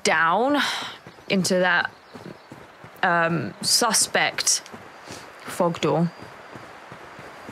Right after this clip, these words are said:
Gonna speak to, oh, oh yeah. <laughs> Elizabeth now, just in case she has any more to say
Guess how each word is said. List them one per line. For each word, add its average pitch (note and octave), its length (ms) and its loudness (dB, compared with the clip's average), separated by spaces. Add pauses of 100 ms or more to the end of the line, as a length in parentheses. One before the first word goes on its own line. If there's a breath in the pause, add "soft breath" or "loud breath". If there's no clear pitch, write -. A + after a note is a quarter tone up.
(840)
Gonna G3+ 140 4
speak B3 280 2
to, A#3 220 4 (180)
oh, G#2+ 960 2
oh G#3+ 120 4
yeah. F3+ 260 2 (280)
<laughs> G3 1300 2
Elizabeth G#3+ 480 4
now, F#3 560 4
just G3 180 4
in G3+ 60 4
case F#3+ 140 4
she G3+ 100 2
has F#3 260 2
any F#3 160 4
more F3 480 4 (100)
to - 100 4
say F#3 720 4